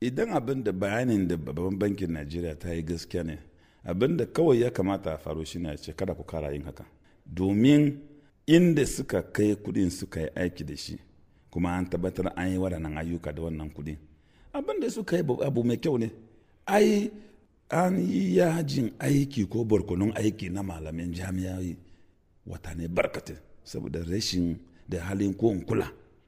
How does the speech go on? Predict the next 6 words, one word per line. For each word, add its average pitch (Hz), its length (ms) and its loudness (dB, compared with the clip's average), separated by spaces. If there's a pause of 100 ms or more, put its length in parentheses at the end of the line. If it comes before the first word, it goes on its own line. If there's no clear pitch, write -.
(160)
da - 100 -8
harkan 87 640 -2
ilimi 85 400 0 (560)
na 101 140 0
gaba. - 280 -4 (520)
To, - 180 -10